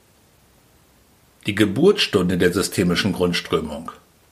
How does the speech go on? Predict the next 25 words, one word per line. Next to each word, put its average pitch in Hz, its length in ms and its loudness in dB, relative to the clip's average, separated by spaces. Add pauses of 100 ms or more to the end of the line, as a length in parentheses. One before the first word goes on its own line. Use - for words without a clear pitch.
(320)
die - 80 -8
zur - 240 -2
Grundlage 120 580 4
der 87 220 0
heutigen 131 360 4
systemischen 110 600 0
Therapiekonzepte 90 1040 -2
wurde, 120 440 4 (360)
liegt 160 280 2
in 113 60 2
den 98 140 4
neunzehnhundertfünfziger 101 920 0
Jahren. 85 460 -2 (2000)
Festmachen 147 640 2
lässt 120 240 4
sich - 180 -2
der - 160 2
Auftakt 110 580 0
an - 160 -8
zwei 98 520 2 (240)
beziehungsweise 147 540 2
drei 90 240 2
Ereignissen. 82 600 -2 (1400)
Zum 120 200 2
ersten 143 680 0